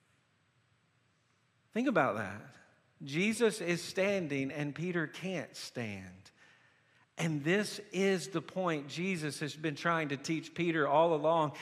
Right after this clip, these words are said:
and he is at pains to teach him this. He is at pains to say, "I'm the one that has to stand.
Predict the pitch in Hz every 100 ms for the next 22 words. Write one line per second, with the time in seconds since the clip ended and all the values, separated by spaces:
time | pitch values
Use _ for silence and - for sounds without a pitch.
0 | - 156 160 165 185 170 147 147 139 -
1 | - 202 202 180 160 147 - 170 151 -
2 | 208 214 - - 156 135 127 127 101 -
3 | - - - - 214 214 190 180 165 139
4 | - 214 220 208 175 151 156 160 - 185
5 | 175 160 - - 165 196 226 226 208 185
6 | 180 190 196 190 170 160 170 175 170 -
7 | 165 - - 160 143 110 98 98 101